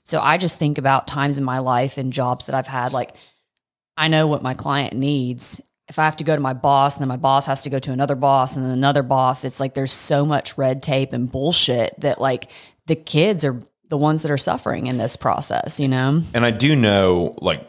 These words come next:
Speaker 2: that's a really good point. Um, and I think a lot of this,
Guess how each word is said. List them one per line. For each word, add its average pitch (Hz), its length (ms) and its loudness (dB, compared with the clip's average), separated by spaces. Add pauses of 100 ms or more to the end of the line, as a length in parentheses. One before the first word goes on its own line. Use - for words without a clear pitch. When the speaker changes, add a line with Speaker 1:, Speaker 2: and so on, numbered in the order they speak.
(240)
Speaker 2:
that's 95 260 -2
a 87 40 -2
really 82 180 0
good 73 160 -6
point. 78 360 -6 (220)
Um, 78 500 -2
and 87 80 0
I 85 120 2
think 90 160 -2
a 85 40 2
lot 80 240 2
of 80 60 -2
this, 78 300 -2